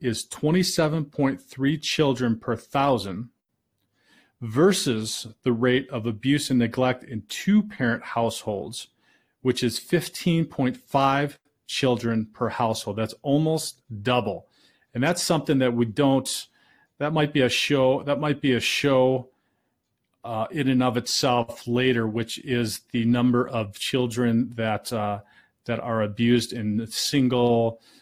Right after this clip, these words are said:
uh, mother households, which is something that is never, ever talked about. The, I don't remember exactly off the top of my head the statistic, but it is mind-boggling how often that happens.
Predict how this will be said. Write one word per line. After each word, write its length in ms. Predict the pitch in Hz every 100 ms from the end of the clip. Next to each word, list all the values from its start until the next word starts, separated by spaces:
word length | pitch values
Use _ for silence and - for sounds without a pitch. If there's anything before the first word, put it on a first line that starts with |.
| _ _
uh, 240 | 113 104 -
mother 400 | 127 120 117 113
households, 800 | 113 - 120 113 - 107 104 -
which 180 | 120 -
is 100 | 113
something 320 | - 123 131
that 160 | 113 110
is 160 | 107
never, 540 | 113 113 127 123 123 -
ever 400 | 120 120 110 107
talked 340 | - 117 113 -
about. 380 | 104 104 98 _
The, 240 | 110 110 -
I 120 | 104
don't 180 | 107 113
remember 300 | 123 123 117
exactly 520 | 107 - 117 117 -
off 160 | 113 110
the 80 | 113
top 280 | - 113
of 60 | -
my 180 | 113 107
head 320 | - 127 110
the 80 | 107
statistic, 1000 | - - - - 175 - - - 180 - - - _
but 120 | 120
it 100 | 110
is 300 | 110 107 - - _ _
mind-boggling 1000 | 110 110 113 113 107 104 101 98 98 104 -
how 360 | - - 107
often 320 | 104 101 -
that 160 | 101 95
happens. 560 | - 101 95 92 92